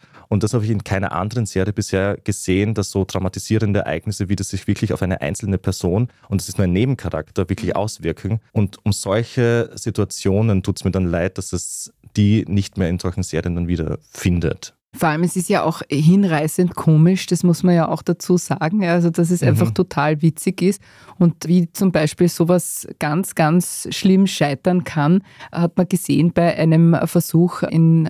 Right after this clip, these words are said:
Speaker 2: einer deutschen Serie, die hieß oder heißt Sexplanation. Und versteht sich auch irgendwo so ein bisschen als Aufklärungsunterricht. Und da ist auch eine Gruppe, also ist natürlich überhaupt nicht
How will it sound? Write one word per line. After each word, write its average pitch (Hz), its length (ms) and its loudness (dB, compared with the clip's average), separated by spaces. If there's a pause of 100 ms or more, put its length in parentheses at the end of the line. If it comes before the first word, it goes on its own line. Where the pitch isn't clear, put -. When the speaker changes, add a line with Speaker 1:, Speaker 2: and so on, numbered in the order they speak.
Speaker 2:
einer 151 240 2
deutschen 175 580 2
Serie, 170 480 0
die 165 240 0
hieß 160 360 2
oder 143 120 2
heißt 135 300 0
Sexplanation. 151 1080 0 (920)
Und 170 440 4
versteht 160 420 2
sich - 200 -2
auch 170 200 0
irgendwo 190 380 2
so 202 120 0
ein 190 120 0
bisschen 196 340 0
als 185 180 2
Aufklärungsunterricht. 185 1200 2
Und 165 160 4
da 165 80 2 (180)
ist - 200 -4
auch 156 100 0
eine 165 320 4
Gruppe, 165 420 0
also 139 200 0
ist 127 100 -2
natürlich 147 580 2
überhaupt 147 460 0
nicht 160 220 0